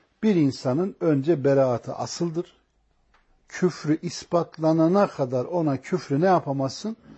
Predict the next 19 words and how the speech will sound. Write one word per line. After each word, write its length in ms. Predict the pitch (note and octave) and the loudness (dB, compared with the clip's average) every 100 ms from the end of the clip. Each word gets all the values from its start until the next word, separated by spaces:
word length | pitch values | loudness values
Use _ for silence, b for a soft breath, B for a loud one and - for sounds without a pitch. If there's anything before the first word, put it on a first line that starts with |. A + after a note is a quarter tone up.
| B B | B B
İspat 500 | C#3+ - - F3+ - | -14 -10 -10 -10 -12
edemezsin. 640 | A2 D3 A3 D#3 - - | -12 -10 -8 -10 -14 -18
İslam'ın 540 | C#3 - - C#3+ B2+ A#2+ | -18 -10 -6 -4 -4 -2
getirdiği 560 | C#3+ - C3 A#2 A#2+ | -4 -4 -6 -4 -2
nedir? 300 | D3 C#3+ D3+ F#3 b b b b _ | 0 0 0 -6 b b b b _
Budur. 400 | D3+ F3 A#2+ - - | 2 4 2 -4 -6
Yani 280 | B2+ B2+ B2 | -2 0 0
imanın 640 | D#3+ D3 C#3 C3 C3 F3+ | 2 4 4 4 4 4
da 80 | D3+ | 4
getirdiği 760 | B2 B2 A#2+ A#2+ G#2 A2 G#2 F#2 | 2 0 0 -4 -4 -6 -6 0
budur. 280 | D#3 F3 G3+ B B B B | 2 2 0 B B B B
Hatta 500 | - D3+ - C3+ A#2 b b b - | -2 -2 0 0 0 b b b -12
Usame 400 | - F3 D#3+ C#3 | -2 2 4 4
hadisini 460 | C3 A#2+ A#2 B2+ | 0 -2 -6 -4
hatırlayacak 680 | C3 C3 C3 A#2+ A2+ A#2 - | -4 -4 -4 -4 -2 -4 -4
olursanız 680 | A#2 G#2+ - A#2+ D#3+ - - B B B B B B B - | -6 -6 -4 -2 -2 -4 -14 B B B B B B B 0
bir 140 | D#3+ E3+ | 2 4
tane 360 | D3+ C3+ C3 | 4 4 6
müşrik 460 | C3+ C#3+ - D#3+ | 6 4 0 -8